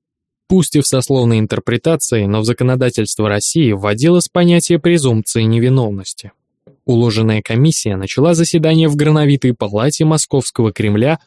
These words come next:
летом тысяча семьсот шестьдесят седьмого года. На пятом заседании императрице был присвоен титул Великой Премудрой Матери Отечества,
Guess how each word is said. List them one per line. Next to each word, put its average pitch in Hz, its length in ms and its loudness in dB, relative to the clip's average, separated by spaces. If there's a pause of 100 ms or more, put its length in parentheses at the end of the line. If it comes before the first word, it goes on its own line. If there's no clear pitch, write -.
(120)
летом 131 440 2
тысяча - 380 -2
семьсот 156 460 -2
шестьдесят 151 500 0
седьмого 110 480 -2
года. 107 360 -2 (720)
На 107 200 -2
пятом 123 320 0
заседании 156 720 2
императрице 143 800 0
был 175 160 4
присвоен 175 500 2
титул 123 380 0
Великой 127 500 0
Премудрой 156 500 2
Матери 110 540 0
Отечества, - 720 -4